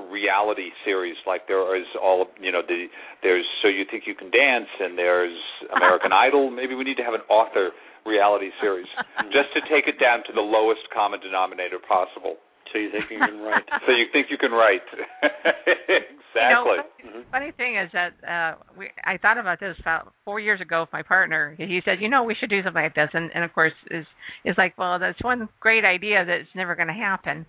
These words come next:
Speaker 2: Uh, but I can imagine certain authors, you know,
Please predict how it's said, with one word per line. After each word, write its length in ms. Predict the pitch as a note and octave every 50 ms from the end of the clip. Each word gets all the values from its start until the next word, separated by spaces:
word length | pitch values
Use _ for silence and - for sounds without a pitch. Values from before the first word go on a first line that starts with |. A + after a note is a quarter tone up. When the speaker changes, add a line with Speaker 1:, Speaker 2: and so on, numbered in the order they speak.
| _ _ - - _ _ _ _ _ A#3
Speaker 2:
Uh, 140 | A#3+ F3+ F3+ - -
but 120 | - F#3+ F3+
I 100 | F#3 F#3+
can 160 | - C#4+ C4
imagine 600 | F#3+ F3 F3 F#3+ G3+ A3+ A#3 - - G3+ F#3 E3+ -
certain 400 | - G3 F3 - - E3+ E3+ D#3+ -
authors, 540 | - F3+ G#3 G#3+ G#3+ - G#3 E3 E3 E3+ - - -
you 120 | - E3+ E3
know, 260 | D#3 D#3 D3+ -